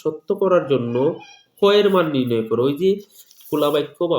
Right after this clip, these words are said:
অজ্ঞাত রাশির মান নির্ণয় করা, সেটা হচ্ছে, এ, এ ধরনের অঙ্ক আমি সচরাচর সিস্টেমেরটাও দিব এবং তোমাদের মাথায় যাতে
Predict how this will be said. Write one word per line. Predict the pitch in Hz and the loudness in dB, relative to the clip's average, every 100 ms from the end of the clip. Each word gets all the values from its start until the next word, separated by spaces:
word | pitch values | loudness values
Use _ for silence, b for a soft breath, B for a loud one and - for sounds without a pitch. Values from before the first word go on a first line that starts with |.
| 113 | 0
অজ্ঞাত | 131 147 151 | 0 -4 -2
রাশির | 170 147 - 139 127 | -2 -2 -4 -6 -4
মান | 117 120 | -4 -6
নির্ণয় | 117 117 110 | -4 -6 -4
করা, | 139 165 | -4 -4
সেটা | 165 - 131 135 | -6 -8 -6 -6
হচ্ছে, | 135 - 127 123 B B B - 127 | -8 -4 -4 -4 B B B -4 0
এ, | 127 123 156 | 0 0 2
এ | |
ধরনের | 190 196 202 202 | 2 4 2 0
অঙ্ক | 196 202 185 | -2 -2 0
আমি | 180 175 170 - _ - | 2 2 -2 -12 _ -4
সচরাচর | 160 160 185 190 196 202 | -4 -2 -2 -2 -4 -4
সিস্টেমেরটাও | 196 - 190 190 175 156 143 | -8 -4 -4 -2 0 0 0
দিব | 180 175 151 180 B B B | 0 2 2 -2 B B B
এবং | - 143 170 165 190 - _ _ | -2 2 2 0 -4 -12 _ _
তোমাদের | - 151 156 170 151 | -6 -2 -2 -2 -2
মাথায় | 127 127 - 160 165 156 | -2 -4 -8 -10 -8 -6
যাতে | 156 156 | -6 -8